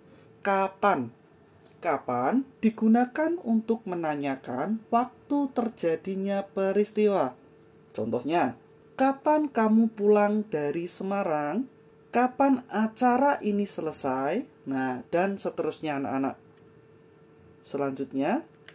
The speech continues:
mengapa? Mengapa digunakan untuk menanyakan sebab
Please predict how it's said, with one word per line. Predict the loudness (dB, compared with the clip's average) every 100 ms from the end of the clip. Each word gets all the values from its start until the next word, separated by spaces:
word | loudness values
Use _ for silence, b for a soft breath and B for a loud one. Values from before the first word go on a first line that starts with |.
| -20 -20 -20 -20 -20 -20 B B B -20 -14 2
mengapa? | 6 6 6 2 4 4 4 2 -10 -20 -20 -20 _ -20 -20 b b b b b
Mengapa | -2 2 0 0 2 6 4 2 -10 -10
digunakan | -6 -4 -2 0 -2 0 0 0
untuk | 0 0 0
menanyakan | -2 -4 -4 -6 -4 -6 -6
sebab | -10 -8 -4 -4